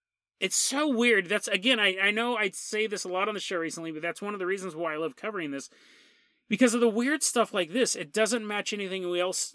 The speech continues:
we know in the lore. It does kind of when you talk about us swimming in the cosmic sea. That actually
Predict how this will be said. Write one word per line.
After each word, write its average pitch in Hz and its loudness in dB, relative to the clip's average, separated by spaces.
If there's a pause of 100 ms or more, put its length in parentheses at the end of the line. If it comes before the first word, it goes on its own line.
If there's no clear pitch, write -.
we 185 -2
know 220 2
in 226 -2
the 220 0
lore. 247 6
It 226 -2
does 285 0
kind 247 2
of 247 2
when 226 -4
you 220 -6
talk 214 -2
about 208 -2
us 196 0
swimming 208 -4
in 196 -6
the 165 -2
cosmic 185 -6
sea. 185 -6 (840)
That 202 8
actually 208 2